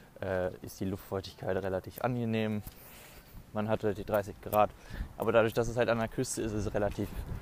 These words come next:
also ich sag schon wieder, ich sag so oft relativ, aber es ist eigentlich ziemlich warm, äh, nicht warm,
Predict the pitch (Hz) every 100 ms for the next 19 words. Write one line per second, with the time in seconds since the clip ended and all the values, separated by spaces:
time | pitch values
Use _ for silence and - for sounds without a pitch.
0 | - - 110 - - 104 92 - 92 92
1 | - 117 120 - 120 101 110 107 101 98
2 | - - - 131 143 143 139 139 - 143
3 | 127 - 107 117 113 - - - - -
4 | 120 110 98 117 107 110